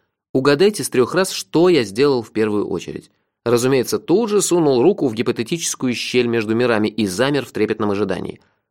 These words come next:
Но ничего особенного не почувствовал. Наверное, это выглядело очень глупо. Голый человек на четвереньках, одна рука под подушкой, на лице напряженное ожидание чуда. Хорошо, хоть окна закрыты шторами.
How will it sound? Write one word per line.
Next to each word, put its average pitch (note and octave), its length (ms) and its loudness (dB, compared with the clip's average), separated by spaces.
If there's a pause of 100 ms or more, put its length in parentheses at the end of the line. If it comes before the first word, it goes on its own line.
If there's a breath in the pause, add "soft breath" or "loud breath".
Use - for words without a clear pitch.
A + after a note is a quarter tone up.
(140)
Но C3+ 300 0
ничего E3+ 380 2
особенного D#3 420 0
не A2 100 0
почувствовал. G2 640 -6 (280)
Наверное, C3 640 2
это D3 300 0
выглядело C#3 560 2
очень C#3 300 0
глупо. G#2 400 -2 (200 loud breath)
Голый A#2 440 2
человек A2 500 2
на G#2 100 0
четвереньках, G#2+ 680 0
одна A2+ 240 2
рука A2 220 2
под - 220 -6
подушкой, G#2+ 520 0
на G2+ 100 -2
лице G2+ 300 -2
напряженное G#2 640 0
ожидание G2+ 480 0
чуда. C#3+ 420 0 (340 soft breath)
Хорошо, A2 480 0
хоть - 240 -2
окна B2+ 220 0
закрыты G2+ 380 -4
шторами. - 460 -8